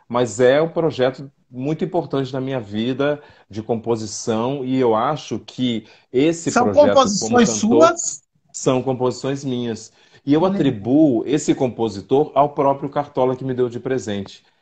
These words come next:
Speaker 1: O meu
Speaker 2: Legal.
Speaker 1: compositor só nasceu depois do, da peça Cartola, O Mundo é um Moinho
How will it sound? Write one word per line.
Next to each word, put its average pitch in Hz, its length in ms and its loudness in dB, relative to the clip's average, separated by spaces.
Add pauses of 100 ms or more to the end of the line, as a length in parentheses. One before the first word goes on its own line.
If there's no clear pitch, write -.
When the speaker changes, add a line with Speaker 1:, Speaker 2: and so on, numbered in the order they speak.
(140)
Speaker 1:
O 131 100 -4
meu 151 180 4
Speaker 2:
Legal. 147 160 -2
Speaker 1:
compositor 113 580 -2
só 147 200 -6
nasceu 127 400 0
depois 127 440 0
do, 120 120 -6
da 107 180 -2
peça 110 460 -4
Cartola, 113 520 -2
O 117 40 -4
Mundo 113 360 -6
é - 20 -4
um 120 60 -6
Moinho 95 500 -8